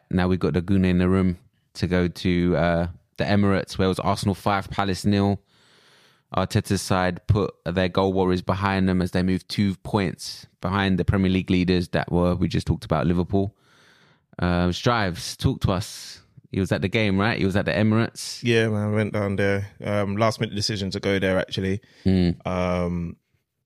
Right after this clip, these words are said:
Speaker 2: but yeah, man, it was a, it was a good game, man. It was a good game to, to witness. Just what you wanna s-, just how you wanna respond, man. You know, we've, uh, we've winter break.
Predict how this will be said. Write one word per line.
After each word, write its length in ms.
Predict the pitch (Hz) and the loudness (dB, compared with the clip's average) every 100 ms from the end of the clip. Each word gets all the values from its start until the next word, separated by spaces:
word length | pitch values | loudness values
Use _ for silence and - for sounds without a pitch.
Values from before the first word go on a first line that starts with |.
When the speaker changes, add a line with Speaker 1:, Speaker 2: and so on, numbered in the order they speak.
| _ _ - | _ _ -12
Speaker 2:
but 200 | - 104 | -4 0
yeah, 160 | 127 156 | 2 2
man, 320 | 120 123 165 | 4 2 2
it 80 | 131 | 2
was 180 | 127 123 | 2 2
a, 200 | 123 117 | 2 0
it 120 | - | -2
was 140 | 123 | -2
a 40 | 117 | 0
good 160 | 131 | 0
game, 260 | 127 123 110 | 2 2 2
man. 160 | 110 117 | 0 0
It 40 | |
was 80 | 110 | -2
a 40 | |
good 180 | 113 117 | -4 0
game 240 | 120 113 113 | 2 2 2
to, 300 | 113 107 107 - | 0 0 -2 -8
to 120 | - 110 | -8 -4
witness. 520 | 117 - 110 - - - - _ | -2 -2 -2 -2 -8 -16 -20 _
Just 180 | 120 - | -4 0
what 140 | 120 | 0
you 100 | 95 | 0
wanna 140 | 107 107 | 0 0
s-, 180 | - - - - - - | -2 -8 -16 -20 -12 -2
just 160 | 135 | 2
how 80 | 151 | 2
you 160 | 127 127 | 4 4
wanna 180 | 127 | 4
respond, 480 | 113 113 - 135 120 | 4 2 2 2 2
man. 280 | 104 104 120 | 2 0 0
You 160 | 110 113 | 0 0
know, 200 | 104 120 | 0 0
we've, 200 | 117 107 | 0 0
uh, 240 | 113 110 107 | 2 2 0
we've 320 | 110 - - _ _ _ _ | -4 -6 -20 _ _ _ _
winter 240 | 123 127 | 0 0
break. 480 | 120 120 127 - - | 2 4 4 2 -4